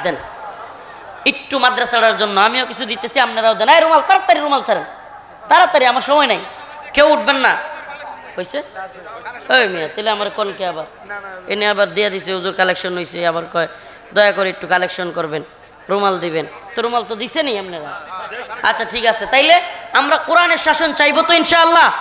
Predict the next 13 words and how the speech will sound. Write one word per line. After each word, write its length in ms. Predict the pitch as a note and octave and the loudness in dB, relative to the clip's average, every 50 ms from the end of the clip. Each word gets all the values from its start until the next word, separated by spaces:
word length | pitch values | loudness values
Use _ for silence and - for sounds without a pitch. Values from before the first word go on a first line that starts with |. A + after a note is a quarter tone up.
| - - - - - - - - - - - - - - - | -8 -8 -8 -8 -8 -6 -6 -6 -4 -4 -6 -6 -8 -6 -2
কিসের 280 | - D4+ - E4+ F4+ F4+ | 0 2 4 4 4 4
শাসন? 520 | F4+ F4+ E4+ E4 - F4 F4 F4 F4+ F#4 F#4 - - - - - - - - - - - - - - - - - - - - - - - - - - - | 4 2 2 2 4 4 6 6 6 4 2 -2 -8 -10 -10 -8 -8 -6 -6 -6 -6 -6 -6 -8 -8 -10 -14 -14 -16 -16 -18 -20 -20 -20 -20 -20 -10 -6
কথাগুলো 420 | F3+ F#3+ F#3 G3+ F#3+ F#3+ G3 F#3+ | -6 -2 0 0 -2 -2 -2 -2
আমার 720 | F#3 G3 G#3 A#3+ C4 D4 D4 C4+ A3+ G3+ E3+ - - - - - - - - - | -2 -2 -2 -2 0 2 4 4 4 2 0 -4 -10 -14 -16 -16 -16 -16 -12 -2
সবচেয়ে 340 | - F4 F4 - E4+ C4+ C#4+ - | -2 -2 0 0 -6 -6 -6 0
কষ্টের 380 | - B3 A3+ - - C4 C4 G#3+ | 0 0 0 0 -4 -4 -4 -2
জায়গাটা 260 | A3+ B3+ A3+ A#3 A3+ | 0 0 2 2 0
কি 140 | A3+ A3 A3+ | 0 -2 -4
জানেন? 300 | G#3 A3 G#3+ G#3+ F#3 D3+ - - - - - - | -2 -2 -2 -2 -4 -4 -8 -14 -18 -18 -10 -4
মুসলমান 560 | B3 E4+ F4+ F4+ E4 D4+ C4+ C4 C4+ D4+ C#4+ | 0 0 0 2 2 2 2 4 2 2 4
দাবি 240 | D4 D4 D4+ D4+ D4 | 4 4 4 4 2
করে 200 | D4 C4+ C4 A#3 | 2 4 4 4
আবার 180 | A3+ A#3 A#3+ | 4 4 0